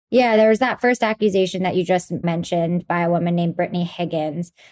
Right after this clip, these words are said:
And then things sort of exploded from there. Like, more women backed her claim that this man had also assaulted them. Then a few weeks later, Australia's Attorney General was accused of sexually assaulting a woman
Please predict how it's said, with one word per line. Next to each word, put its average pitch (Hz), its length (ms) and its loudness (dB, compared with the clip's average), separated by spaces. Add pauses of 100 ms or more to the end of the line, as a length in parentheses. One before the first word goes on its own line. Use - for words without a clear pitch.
And 214 100 0
then 247 260 6
things 214 280 4
sort 240 160 2
of 208 80 0
exploded 175 560 0
from 196 160 -2
there. 202 300 0
Like, 165 240 -2
more 180 240 2
women 180 320 0
backed 165 320 -4
her 165 100 -2
claim 170 320 -2
that - 140 -4
this 165 160 -4
man 165 220 -2
had 160 180 -6
also 180 340 0
assaulted 175 540 -2
them. 170 500 -2
Then 156 80 -4
a 156 60 -10
few 202 200 -4
weeks 220 220 0
later, 185 320 0
Australia's 175 520 -2
Attorney 160 380 -6
General 233 480 0
was 240 140 2
accused 233 380 0
of 190 80 -4
sexually 226 400 -2
assaulting 208 400 -2
a 208 40 0
woman 208 460 0